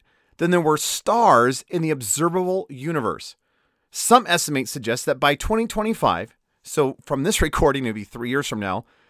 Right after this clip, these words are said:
"that four hundred and sixty-three exabytes of data will be created each day online, or the equivalent of two hundred and twelve million D V Ds per day."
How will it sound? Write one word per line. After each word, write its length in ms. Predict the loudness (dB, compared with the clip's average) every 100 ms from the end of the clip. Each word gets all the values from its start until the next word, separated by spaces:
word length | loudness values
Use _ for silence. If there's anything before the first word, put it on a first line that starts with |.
| _ _ _ _
"that 220 | 0 0 0
four 320 | 2 4 4
hundred 320 | 2 2 2
and 240 | -2 -4 -4
sixty-three 680 | -6 -6 -6 -8 -6 -6 -2
exabytes 760 | -2 0 0 2 0 -2 -6 -4
of 220 | -4 -2
data 400 | -4 -4 -2 -6 -8 _ _ -2
will 220 | 2 2
be 160 | 2 -6
created 560 | -6 -4 -2 -2 -4 -6
each 300 | -8 -8 -10
day 520 | -8 -4 -2 -2 -8 _ _ _ _ -2
online, 640 | 0 2 2 2 0 -2 4
or 180 | 8 8
the 140 | 4
equivalent 520 | -2 -2 0 -2 -4 _ _ _ -2
of 260 | -2 -2
two 240 | -8 -8 -6
hundred 260 | -4 -4
and 140 | -4 -6
twelve 480 | -4 0 2 0 -4 -10
million 760 | -4 0 2 2 0 -2 -4 -10 -10
D 160 | -6 -4
V 140 | -4
Ds 460 | -4 -4 -4 -6 -12 _
per 200 | -6 -4
day." 380 | 0 0 0 -8